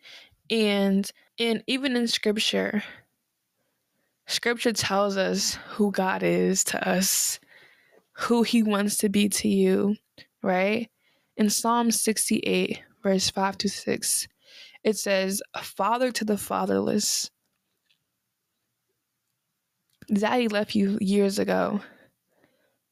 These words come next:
but God is your God. He's your father. Defender of widows, this is God who is dwelling,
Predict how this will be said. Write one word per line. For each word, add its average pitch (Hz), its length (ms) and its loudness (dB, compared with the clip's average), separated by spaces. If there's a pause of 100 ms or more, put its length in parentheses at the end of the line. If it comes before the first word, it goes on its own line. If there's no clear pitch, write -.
(380)
but 202 200 -2
God 196 680 0 (960)
is 196 200 2
your 190 140 0
God. 185 500 -2 (580)
He's 208 260 2
your 190 140 0
father. 185 640 -2 (1000)
Defender 254 420 0
of 190 220 -2
widows, 190 580 2
this - 200 0
is 196 200 0
God 185 420 -2
who 196 240 0
is 190 180 2
dwelling, 190 600 0